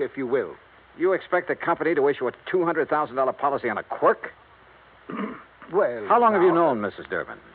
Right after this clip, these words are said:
Speaker 1: Since she was born.
Speaker 2: Then you know her father?
Speaker 1: Knew him. I am his executor.
Speaker 2: Uh-huh. Mother?
Speaker 1: Also deceased. Both parents died when Cynthia was seventeen. I was her guardian and have been her legal advisor since she came of age.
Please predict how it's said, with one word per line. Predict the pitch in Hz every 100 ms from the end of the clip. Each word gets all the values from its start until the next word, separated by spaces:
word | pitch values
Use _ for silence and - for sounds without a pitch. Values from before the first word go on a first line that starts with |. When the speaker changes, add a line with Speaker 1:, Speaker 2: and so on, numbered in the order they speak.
| - - - - - -
Speaker 1:
Since | 214 220 -
she | 208
was | 202 143 -
born. | 214 156 107 85 73 - - -
Speaker 2:
Then | 104
you | 113
know | 123 120
her | 110
father? | 143 101 - - -
Speaker 1:
Knew | 95 151 202 175
him. | 110 107 87 82 -
I | 131
am | 160 143
his | 156 139 -
executor. | 135 - 185 - 107 85 - - - - -
Speaker 2:
Uh-huh. | 64 73 90 87 - - - - - _ -
Mother? | 107 139 117 - - - -
Speaker 1:
Also | 190 202 - 208 208
deceased. | 196 - 170 127 - - - - - - - - - - - 120
Both | 143 -
parents | 151 151 143 -
died | 147 147 185
when | 165 160 -
Cynthia | 160 156 160
was | 170 -
seventeen. | 156 170 151 131 87 92
I | 107
was | 117
her | 135 143
guardian | 107 147 147 170 208 -
and | -
have | 117 -
been | 120
her | 120 127
legal | 139 143 147
advisor | 143 123 143 135 185 185
since | 165 -
she | 175 160
came | 156 160
of | 156
age. | 143